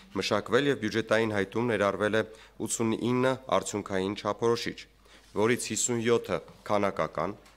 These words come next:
տասնհինգը որակական և տասնյոթը ժամկետային ցուցանիշներ, դրանով ըստ էության ապահովելով նախատեսվող բյուջետային միջոցների հաշվին իրականացվող աշխատանքների մատուցվող ծառայությունների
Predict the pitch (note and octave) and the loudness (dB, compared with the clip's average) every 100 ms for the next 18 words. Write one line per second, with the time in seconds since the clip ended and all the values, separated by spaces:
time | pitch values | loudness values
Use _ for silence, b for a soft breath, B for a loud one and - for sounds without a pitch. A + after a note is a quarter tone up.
0 | _ - G#2+ - A#2+ A#2+ G2+ E2+ F2+ F2 | _ 0 2 2 0 0 0 0 0 0
1 | E2+ D#2+ F2 A#2 G#2 F2 - F2+ - F2 | 0 0 0 -2 -2 -4 0 0 0 -4
2 | F2 F#2+ A#2+ F#2 F2 F2 E2+ D#2+ D#2+ - | -2 -2 -2 -2 -2 -2 -2 -2 -2 -6
3 | - G2+ A2 - C#3 - - B B B | -4 -4 -2 -2 -2 -4 -12 B B B
4 | - G2+ F#2 G#2+ C3 - A2 - A#2+ A#2+ | -6 0 2 2 0 0 0 2 2 2
5 | A#2+ B2+ A2 F#2+ F2 F2 F2 F2 A2+ A2+ | 2 2 2 2 0 0 0 0 2 0
6 | F2 F#2 F2 - G2+ F2+ F#2+ F2 F#2+ F#2+ | 0 0 0 -2 -2 -4 -4 -2 0 0
7 | G2 F#2+ E2 F2+ - F2 F2+ F2 F#2+ - | 0 -2 -2 -4 -4 -2 -2 -2 -4 -2
8 | B2+ C#3+ B B B - G2 F#2+ F#2 F#2 | -2 -2 B B B 0 0 2 0 0
9 | - A2+ A#2+ G2 F#2+ F#2 F#2 E2+ F#2 F#2 | 0 2 2 0 -2 -2 -2 -2 -4 -2
10 | F2 F2+ G2 - A2 G2+ - D#2+ D2+ D#2 | 0 -2 -2 -2 0 0 -2 -4 -2 -4
11 | - D#2+ D2+ F2 | -6 -6 -4 -4